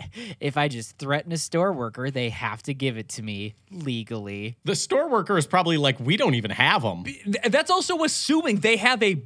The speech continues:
Speaker 3: mass amount of stock sitting in the back of the store, and they're just like, "Hmm, no, sorry, gamers."
Speaker 2: Well, Tori, gamers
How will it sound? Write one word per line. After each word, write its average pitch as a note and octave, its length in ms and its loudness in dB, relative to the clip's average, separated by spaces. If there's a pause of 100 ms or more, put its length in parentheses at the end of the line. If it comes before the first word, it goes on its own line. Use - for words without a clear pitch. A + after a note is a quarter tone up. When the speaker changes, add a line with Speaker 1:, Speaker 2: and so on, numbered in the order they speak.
Speaker 3:
mass F#3+ 400 2
amount G3+ 240 2
of C#3+ 80 -2
stock G3+ 500 0
sitting G3 280 0
in E3+ 80 -2
the C#3 100 0
back E3 240 4
of E3+ 80 -4
the C#3+ 60 -4
store, G3+ 340 2
and D3 100 0
they're D#3+ 120 2
just D#3 180 -4
like, D#3+ 240 -2
"Hmm, A#3 320 0 (260)
no, G#3 500 2
sorry, A3 480 -2
gamers." F3 540 -2 (680)
Speaker 2:
Well, E3 100 2
Tori, E3 300 2
gamers D3+ 480 2